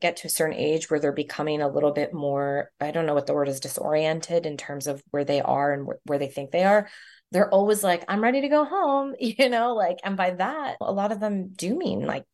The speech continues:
back to Tanzania, or if they were in Tanzania, back to, to India. And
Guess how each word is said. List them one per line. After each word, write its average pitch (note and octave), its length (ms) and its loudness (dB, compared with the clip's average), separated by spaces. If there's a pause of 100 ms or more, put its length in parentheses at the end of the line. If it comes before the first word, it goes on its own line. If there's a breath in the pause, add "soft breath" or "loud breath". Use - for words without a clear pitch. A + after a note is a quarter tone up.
back - 220 -4
to - 80 -6
Tanzania, C#3+ 760 -2 (520 loud breath)
or D3+ 340 6
if - 220 -8
they D3 100 0
were D3+ 120 0
in D3 80 -6
Tanzania, D3 380 -4
back C#3+ 300 -4
to, C3 300 0
to - 200 -8
India. C3+ 680 0
And D#3+ 380 -4